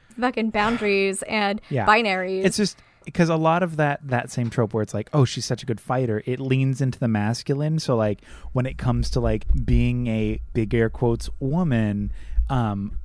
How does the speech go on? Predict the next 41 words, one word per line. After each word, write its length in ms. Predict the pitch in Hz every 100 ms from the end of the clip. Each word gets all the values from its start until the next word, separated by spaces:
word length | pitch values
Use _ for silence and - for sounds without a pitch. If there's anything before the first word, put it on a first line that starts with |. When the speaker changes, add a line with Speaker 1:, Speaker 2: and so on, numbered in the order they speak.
| -
Speaker 2:
"Oh, 440 | 165 156 131 107 104
like, 320 | 110 107 - - - -
I 140 | 135 175
don't 160 | 151
know 160 | 135 127
how 160 | 117 120
to, 80 |
like, 380 | 139 131 139 98
be 140 | 104 107
in 120 | 160
love 240 | 180 165
or 80 | 139
dainty 400 | 135 170 175 127
or 180 | - 143
cook 300 | - 151 -
or, 60 |
like, 160 | 120 120
all 80 | 123
these 140 | 123
things." 200 | 120 113
Like, 180 | 117 107 - - -
I 60 | 175
mean, 220 | 175 160
literally 380 | 160 170 175 160
look 180 | 135 -
at 80 | -
any 220 | 127 127
movie 320 | 120 113 107
that, 300 | 104 101 107 -
um, 380 | 107 98 92 98 - _
fucking, 520 | 123 - 110 110 117
what's 200 | 113 107
her 60 | 113
name? 180 | 104 104
Sandra 340 | - 135 123 120
Bullock 300 | 110 104 117
has 140 | 104
been 180 | 101 92
in. 240 | 87 87 - - - - - -
Speaker 1:
<laughs> 260 | 175 127
Speaker 2:
That, 460 | 151 131 123 110